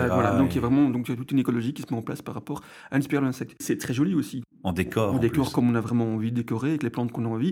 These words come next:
Speaker 1: principalement comme des plantes indigènes, on évite quand même tout ce qui est, qui est plantes exotiques. Donc ça, c'est aussi un des grands principes, c'est, c'est garder des plantes indigènes, des plantes qui vivent, euh, ben, dans, dans le milieu de la ville, ou dans, ou dans, ou dans, dans les champs, dans les prairies, mais dans, sous notre climat. On peut aller chercher une plante de l'Amérique du Sud pour la planter dans son jardin.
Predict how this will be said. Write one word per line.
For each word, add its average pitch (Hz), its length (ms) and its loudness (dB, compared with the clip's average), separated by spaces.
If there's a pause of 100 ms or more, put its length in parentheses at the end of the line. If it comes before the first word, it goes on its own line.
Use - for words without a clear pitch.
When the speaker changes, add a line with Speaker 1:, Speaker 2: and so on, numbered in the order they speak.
Speaker 1:
principalement 120 460 -2
comme 123 180 -6
des 117 100 -4
plantes 117 220 -4
indigènes, 139 440 0
on 120 80 -6
évite 117 240 -6
quand 123 100 -4
même 147 140 2
tout 147 120 -4
ce - 100 -12
qui - 160 -8
est, 117 140 -8
qui - 120 -12
est - 40 -8
plantes 113 200 -10
exotiques. 120 500 -10 (120)
Donc 120 120 -8
ça, 131 100 -2
c'est - 120 -10
aussi 143 200 -2
un 135 60 2
des 120 60 0
grands 123 140 -6
principes, 131 400 -8
c'est, 120 140 -4 (100)
c'est 131 160 -8
garder 117 240 -4
des 123 100 -4
plantes 120 200 -6
indigènes, 120 400 -4 (280)
des - 60 -8
plantes 117 260 -4
qui - 140 -8
vivent, 127 300 -4
euh, 117 100 -6 (120)
ben, - 180 -12 (520)
dans, 117 180 -6
dans 123 160 -6
le 120 80 -4
milieu 113 320 -2
de 120 60 -6
la 131 80 -8
ville, 143 320 -4
ou 135 80 -2
dans, 117 80 -2
ou 113 240 -8
dans, - 100 -14
ou - 280 -12
dans, - 140 -14
dans - 120 -12
les 110 80 -6
champs, 165 200 -14
dans 147 80 -8
les - 60 -10
prairies, 143 260 -10 (280)
mais 127 80 -2
dans, 104 80 -6
sous - 160 -2
notre 151 160 2
climat. 135 240 0 (120)
On - 60 -10
peut - 60 -8
aller 113 100 -6
chercher - 280 -10
une 113 80 -6
plante 123 200 -6
de 120 60 -8
l'Amérique 110 300 -6
du 104 80 -8
Sud 156 220 -8
pour - 120 -10
la - 80 -6
planter - 260 -12
dans - 100 -8
son 127 140 -8
jardin. 123 300 -4